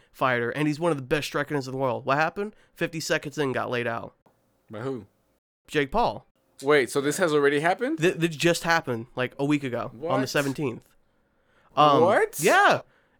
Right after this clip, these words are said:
Speaker 1: And they're, they're making excuse-, they're making excuses like, "Oh, he had a hip replacement," or,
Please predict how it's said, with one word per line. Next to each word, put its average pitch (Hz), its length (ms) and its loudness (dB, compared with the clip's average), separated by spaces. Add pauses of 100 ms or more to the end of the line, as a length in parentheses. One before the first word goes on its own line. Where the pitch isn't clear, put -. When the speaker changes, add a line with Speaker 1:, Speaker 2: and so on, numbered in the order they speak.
(300)
Speaker 1:
And 180 180 6
they're, 185 160 6
they're 175 160 0
making 190 220 4
excuse-, 220 420 4
they're 190 160 4
making 202 220 2
excuses 190 380 -2
like, 175 160 2
"Oh, 196 120 10
he 185 100 4
had 208 100 4
a 165 40 2
hip 202 180 2
replacement," 165 640 0 (480)
or, 165 220 2